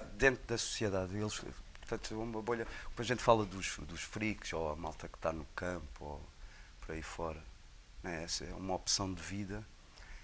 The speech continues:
Ele, eh, é, é, essa, esse, é, esse documentário falava sobre isso, eh, porque muitas vezes nós vemos o, os sem-abrigo e alguns deles, ou seja, uma boa percentagem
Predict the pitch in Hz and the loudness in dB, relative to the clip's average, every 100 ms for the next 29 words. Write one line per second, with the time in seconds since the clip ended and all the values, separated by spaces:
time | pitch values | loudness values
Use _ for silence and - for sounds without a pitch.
0 | - - 98 95 98 98 101 104 104 101 | -10 -4 0 0 0 0 -2 -2 -4 -6
1 | - - - 82 - - - - 90 - | -10 -6 0 0 0 -6 -6 -4 2 4
2 | 95 82 71 - 76 - - - 73 65 | 4 0 -4 -6 -2 -2 -2 -8 -8 -8
3 | - - - - - - - 92 90 - | -10 -14 -16 -12 -2 -2 -2 0 0 4
4 | 92 85 87 82 85 - 90 90 110 110 | 4 4 2 2 2 0 0 -2 -2 -2
5 | - - - - - - - - 82 85 | -4 -8 -12 -14 -14 -16 -14 -10 -4 -2
6 | 80 - - - 98 95 90 101 90 98 | -2 -6 -8 -6 -4 -4 -2 0 2 0
7 | 92 98 90 104 95 85 90 90 82 - | 2 2 2 -2 -2 -6 -8 -8 -10 -12
8 | - - - - - - 101 95 87 95 | -16 -16 -14 -2 4 6 6 6 4 0
9 | 101 98 - - - - - - - 113 | 0 -2 -6 -12 -10 -12 -10 -12 -6 8
10 | 113 110 117 104 82 110 123 113 - 107 | 10 10 8 2 4 4 4 0 -2 2
11 | - 87 120 143 160 160 156 147 - - | 2 0 -2 0 2 6 6 4 4 4
12 | 117 - 113 113 113 123 | 4 8 8 8 6 -2